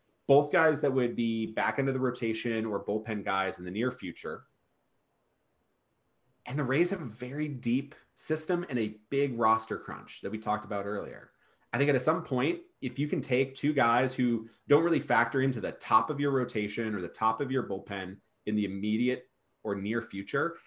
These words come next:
and turn that into a huge major league player,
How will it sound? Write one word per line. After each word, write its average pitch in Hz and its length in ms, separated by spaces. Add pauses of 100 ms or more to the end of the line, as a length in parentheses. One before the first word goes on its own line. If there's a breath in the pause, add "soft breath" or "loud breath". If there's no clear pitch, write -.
and 117 140
turn 147 320
that 131 300
into 117 360
a 92 120
huge 131 720
major 113 340
league 107 240
player, 98 480